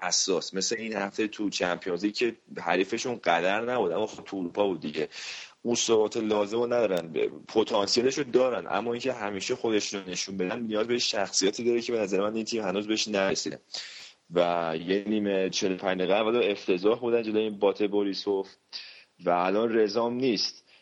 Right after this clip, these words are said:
اه، یه دروازه‌بان براش از لیگ اینا آوردن، شزنی، که گل دوم اصلاً کمدیه، بدونی انقدر افتضاح خورد، یعنی جاگیری در حد دروازه‌بانای آماتور بود. و روم این،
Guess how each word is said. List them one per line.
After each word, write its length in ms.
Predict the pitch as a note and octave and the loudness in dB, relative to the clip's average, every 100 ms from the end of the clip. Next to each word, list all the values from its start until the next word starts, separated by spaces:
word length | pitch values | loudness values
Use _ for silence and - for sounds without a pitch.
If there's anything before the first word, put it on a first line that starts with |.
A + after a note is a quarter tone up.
| _ - | _ 0
اه، 320 | F2 F2 E2+ | 2 2 2
یه 160 | E2+ | 4
دروازه‌بان 600 | G#2+ A2+ G#2 G2+ F#2+ G#2 A2+ | 4 4 2 0 -2 -2 0
براش 220 | G#2+ G#2 | 0 0
از 200 | A2+ G#2 | -2 -2
لیگ 160 | A2 | -2
اینا 300 | A#2+ A#2 G#2+ | 0 0 0
آوردن، 500 | A#2 G#2+ G2 F#2 G2+ | 0 2 2 0 -2
شزنی، 500 | B2 - G#2 F#2 G#2 | -2 0 2 0 -2
که 320 | A#2+ C3+ A#2 G2 | -2 0 0 0
گل 240 | G2 A2+ | 2 2
دوم 360 | A#2+ A2 G2 G#2 | 2 0 0 2
اصلاً 280 | A#2+ - A#2+ | 0 0 -2
کمدیه، 500 | - A2+ G2 F#2+ A2 | -2 0 0 0 0
بدونی 360 | F#2 E2 D#2 C2+ | 0 -2 -6 -6
انقدر 420 | E2 E2+ E2+ D#2+ | -4 -2 0 0
افتضاح 520 | F2 - E2 E2 D#2+ | 0 -2 -2 2 0
خورد، 300 | D#2+ E2+ D#2+ | 0 -4 -4
یعنی 340 | D#2+ D#2+ G2 F#2 | -6 -4 -4 -2
جاگیری 460 | - F2+ F2 F2+ G#2+ | 2 2 2 2 2
در 200 | G2+ F2+ | 2 2
حد 320 | F#2 G#2 G#2 | 0 -2 2
دروازه‌بانای 640 | G2 F2+ F2+ F2 F2+ F#2+ | 2 4 0 0 0 0
آماتور 560 | F#2 F#2+ F2+ F2 F#2 F2 | 2 2 0 -2 0 -2
بود. 200 | D2+ - _ - - - - _ | -4 -16 _ -16 -16 -18 -20 _
و 540 | - E2+ E2+ F2 F2 E2+ E2+ F2 D#2+ F2 | 2 4 4 0 0 0 -2 -4 -4 -4
روم 440 | E2 G#2+ B2 A#2+ - - | 2 2 2 -2 -8 -6
این، 240 | G#2 B2+ | -2 -2